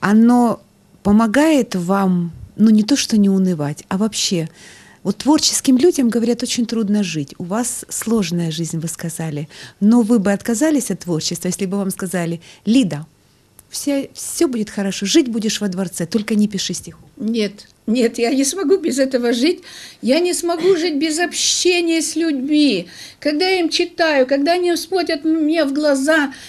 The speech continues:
Speaker 2: мне настолько это приятно. И когда <clears throat> я, э,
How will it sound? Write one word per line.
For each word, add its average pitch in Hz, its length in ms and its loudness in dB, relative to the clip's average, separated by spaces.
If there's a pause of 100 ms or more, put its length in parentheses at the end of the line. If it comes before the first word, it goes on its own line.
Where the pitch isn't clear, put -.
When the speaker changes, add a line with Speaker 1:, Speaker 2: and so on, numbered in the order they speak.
(220)
Speaker 2:
мне 240 100 -4
настолько 240 640 -2
это 208 180 -6
приятно. 208 760 -4 (300)
И 208 60 -4
когда 247 480 0 (340)
<clears throat> 277 400 4
я, 247 440 0
э, 208 240 -4